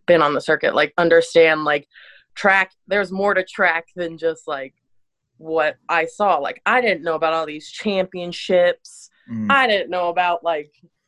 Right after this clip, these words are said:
Speaker 1: junior nothings. Like, I wasn't doing that stuff in high school. I had four sports to play. Like, I wasn't
Speaker 2: Right.
Speaker 1: doing club track. So I kinda learned, like, there's a whole world that I can go to after this where, like, this is actually a profession. Like, I really was, like,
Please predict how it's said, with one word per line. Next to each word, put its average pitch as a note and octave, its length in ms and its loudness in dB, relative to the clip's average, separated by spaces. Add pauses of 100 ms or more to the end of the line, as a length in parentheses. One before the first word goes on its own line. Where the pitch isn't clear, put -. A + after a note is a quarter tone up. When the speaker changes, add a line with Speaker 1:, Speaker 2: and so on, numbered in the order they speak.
(100)
Speaker 1:
junior G3 580 -2
nothings. F#3 720 -4
Like, F#3 200 0
I A3 80 4
wasn't A#3+ 300 -2
doing E3 220 -4
that D3+ 180 -4
stuff F3 180 -4
in F3 60 -10
high F3 120 -2
school. G3 280 -2
I G#3 120 0
had G3+ 260 0 (680)
four G#3 200 0
sports A3 400 0
to - 80 -4
play. A2+ 260 -8
Like, A2+ 220 -6
I F#3 100 2
wasn't G3 420 0
Speaker 2:
Right. - 40 -4
Speaker 1:
doing G3+ 240 2
club D3+ 300 -4
track. C#3 360 -2 (1120)
So A3 480 2
I G#3+ 100 0
kinda A3 380 -4
learned, G3 580 -6
like, E3+ 340 -6
there's G#3+ 200 -10
a G#3+ 120 -6
whole G#3 300 -4
world F#3+ 420 -4
that F3 180 -4
I F3 120 -2
can E3 340 -16 (680)
go G#3 200 -4
to G3 240 -14
after A#3 360 -2
this E3 280 -8
where, E3+ 120 -2
like, E3 200 0
this G3+ 220 -2
is F#3 80 -6
actually G3 420 0
a D#3 60 -2
profession. D3+ 560 -6
Like, B3+ 180 -4
I G3 60 4
really G3 380 0
was, E3+ 280 -6
like, D#3 260 -6